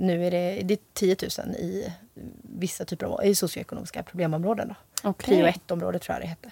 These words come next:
Speaker 2: Mm.
Speaker 1: Så det räknas min skola till, bland annat. Eh, men, eh, och så, men vad det innebär rent konkret är att du är med i, eh, i Södertälje kommun så var det, liksom, en, en viss uttagningsprocess och sen,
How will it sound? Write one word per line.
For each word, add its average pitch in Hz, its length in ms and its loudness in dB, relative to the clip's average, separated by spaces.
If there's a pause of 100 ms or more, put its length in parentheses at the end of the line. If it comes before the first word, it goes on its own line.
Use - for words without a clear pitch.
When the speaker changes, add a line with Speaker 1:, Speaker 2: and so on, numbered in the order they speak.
(120)
Speaker 2:
Mm. 196 380 2
Speaker 1:
Så - 140 -6
det - 340 -2
räknas 175 300 4
min 185 220 -6
skola 190 300 -4
till, - 300 -4
bland 185 180 0
annat. 208 240 2 (600)
Eh, 190 580 6 (200)
men, 220 680 10 (200)
eh, 190 540 10
och 220 140 4
så, 208 460 8
men 214 580 10 (120)
vad 202 140 12
det 202 60 8
innebär 208 520 8
rent 190 220 6
konkret 269 420 6
är 196 200 8
att 180 120 4
du 170 140 4
är 175 40 4
med 233 420 8
i, 180 300 4
eh, 170 220 6 (680)
i 226 100 4
Södertälje 269 380 10
kommun 226 300 8
så 190 120 0
var 170 220 10
det, 170 100 4
liksom, 165 260 -2
en, 160 140 -2
en 165 260 2
viss 160 200 -2
uttagningsprocess 190 960 6
och - 160 4
sen, 185 440 8